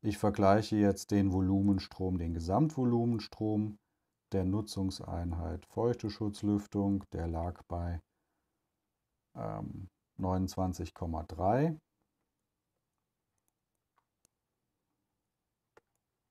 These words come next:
Kubikmeter pro Stunde mit meinem vorhandenen Wert fünfundzwanzig Komma sechs Kubikmeter pro Stunde.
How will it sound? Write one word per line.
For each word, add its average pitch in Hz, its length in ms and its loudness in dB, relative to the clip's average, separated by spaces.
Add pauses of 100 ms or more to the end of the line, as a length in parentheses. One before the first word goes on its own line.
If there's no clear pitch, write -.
(140)
Kubikmeter 92 760 -6
pro - 260 -10
Stunde 127 680 0 (760)
mit 101 280 -2
meinem 90 280 2
vorhandenen 113 720 0
Wert 104 320 2
fünfundzwanzig 90 880 -6
Komma 87 300 -8
sechs 101 560 -6 (2000)
Kubikmeter 101 680 -2
pro 85 220 -8
Stunde. 113 600 -2